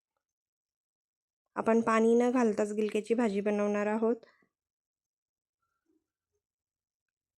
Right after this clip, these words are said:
झटपट असं लवकर गिलक्याची भाजी होती. सकाळी जर गडबड असेल तर दहा मिनिटात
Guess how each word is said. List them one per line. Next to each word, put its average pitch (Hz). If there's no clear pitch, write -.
झटपट 220
असं 233
लवकर 220
गिलक्याची 233
भाजी 214
होती. 208
सकाळी 208
जर 208
गडबड 208
असेल 226
तर 214
दहा 233
मिनिटात 214